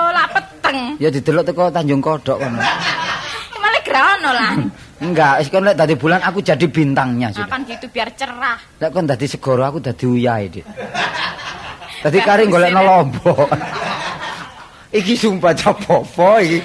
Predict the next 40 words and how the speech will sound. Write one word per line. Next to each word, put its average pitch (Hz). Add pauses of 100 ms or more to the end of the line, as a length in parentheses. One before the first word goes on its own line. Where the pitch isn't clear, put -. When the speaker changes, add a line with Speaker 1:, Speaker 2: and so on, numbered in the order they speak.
(140)
Speaker 1:
Lah 247
iki 269
sirsiran 294
gak 240
pokro. 247
Speaker 2:
Wis 220
Speaker 1:
Gak 247
Speaker 2:
ngene. 262
Speaker 1:
sirsiran 330
wong 302
Speaker 2:
Gak, - (160)
gak 202
Speaker 1:
Surabaya. 214
Speaker 2:
cocok. 247 (240)
Nggon 165
iki 202
gak 160
cocok. 170
Wis 202
ngale 196
nang 208
kulone 208
beno 156
wae. 170 (1600)
Speaker 1:
Lho, 762
ndi 605
iki? 587 (360)
Speaker 2:
Sumpah-sumpah, 220
Nduk, 208
iki 214
lho 208
nggo 165
apa 208
tertek 220
apa 214
mbobo. 151 (1160)
Apa 196
ta 185
ono 180
banjir? 143